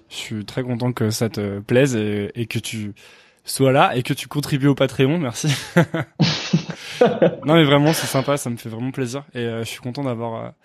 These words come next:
fait ce premier appel. J'espère que les invités seront tous aussi symp-,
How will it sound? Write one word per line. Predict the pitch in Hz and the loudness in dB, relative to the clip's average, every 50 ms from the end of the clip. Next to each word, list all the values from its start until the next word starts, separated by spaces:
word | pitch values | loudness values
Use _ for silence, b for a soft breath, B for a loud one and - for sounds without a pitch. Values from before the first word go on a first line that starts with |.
| b b b b b b | b b b b b b
fait | - - 139 131 | -6 0 0 0
ce | - | 0
premier | - - 156 143 143 143 | 2 2 4 4 6 6
appel. | 135 135 131 180 196 208 147 | 6 6 6 6 4 4 4
J'espère | 131 127 - - 156 151 151 - | 0 -2 0 2 2 2 2 0
que | 135 | 0
les | 127 123 123 120 | 0 2 2 0
invités | 123 120 120 - 147 | 0 -2 0 0 0
seront | 143 - - 127 | -2 -2 -4 -6
tous | 110 - - - - | -6 -6 -8 -8 -6
aussi | 147 123 - 147 131 | -4 -4 -4 -4 -4
symp-, | - 139 127 _ | -4 -6 -6 _